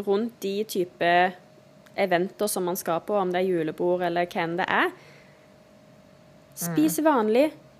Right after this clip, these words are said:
Speaker 1: før du drar på julebordet. Spis på julebordet og kos deg. Stå opp neste dag.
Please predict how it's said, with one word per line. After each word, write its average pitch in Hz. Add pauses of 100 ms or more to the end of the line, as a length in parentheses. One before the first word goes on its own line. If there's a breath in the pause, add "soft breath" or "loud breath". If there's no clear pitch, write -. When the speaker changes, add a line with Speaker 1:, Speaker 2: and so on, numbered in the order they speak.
(440)
Speaker 1:
før 262
du 277
drar 240
på 254
julebordet. 208 (180)
Spis 277
på 277
julebordet 220
og -
kos 202
deg. 269
Stå - (120)
opp 220
neste 233
dag. 262